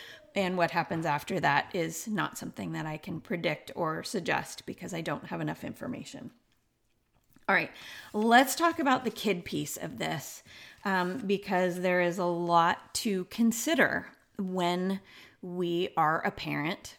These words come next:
with kids of different ages, or if you're a dog trainer or behavior consultant working with clients who have kids of different ages. First of all,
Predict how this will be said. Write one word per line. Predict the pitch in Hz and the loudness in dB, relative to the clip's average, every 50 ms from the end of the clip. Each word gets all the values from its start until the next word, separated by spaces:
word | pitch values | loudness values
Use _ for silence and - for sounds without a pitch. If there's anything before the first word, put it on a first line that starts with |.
| _ - | _ -12
with | 190 175 156 156 - _ | -10 -10 -10 -10 -12 _
kids | - - - 135 165 202 220 - - | -14 -10 -8 -8 -8 -8 -10 -12 -12
of | - 170 - | -12 -12 -12
different | - 147 - - - - - - | -12 -14 -12 -10 -12 -12 -10 -8
ages, | 170 156 160 180 208 226 277 285 247 247 - | -8 -8 -6 -4 -2 -2 -2 -2 -4 -6 -4
or | 196 185 170 165 - | -4 -2 -2 -2 -2
if | - 165 - - | -4 -8 -8 -8
you're | 165 160 156 156 | -8 -8 -8 -8
a | 156 151 | -8 -10
dog | - 139 143 151 147 - | -8 -8 -8 -8 -10 -12
trainer | - - 160 160 160 160 160 160 165 165 170 170 - - | -10 -8 -6 -4 -2 -2 0 -2 -2 -4 -6 -10 -12 -10
or | 196 170 156 - - _ _ - | -8 -8 -8 -8 -12 _ _ -12
behavior | - 185 160 180 180 190 202 | -12 -8 -4 -2 0 0 0
consultant | 196 - 196 175 - - 170 165 - - 185 180 - - - - - | 0 -2 -6 -8 -8 -8 -8 -8 -6 -6 -4 -4 -4 -8 -12 -14 -4
working | - 180 160 160 - 180 165 165 | -2 -2 -2 0 -2 -2 -2 -2
with | 170 - | -4 -6
clients | - - 170 165 170 196 240 - | -6 -4 -2 0 0 0 -2 -4
who | - 196 | -6 -6
have | 180 - - | -6 -6 -6
kids | - 175 - - 180 | -6 -6 -6 -6 -8
of | 165 | -8
different | - 180 - - - - - | -8 -10 -10 -10 -12 -10 -10
ages. | 120 - - - - - - - _ - - - - - - - _ _ _ _ _ | -10 -10 -10 -12 -14 -14 -16 -18 _ -20 -20 -20 -20 -20 -20 -20 _ _ _ _ _
First | - - 269 269 269 - | 2 4 6 6 6 6
of | 277 247 | 4 6
all, | 226 208 196 196 180 - - - - | 8 8 8 6 4 0 -2 -8 -20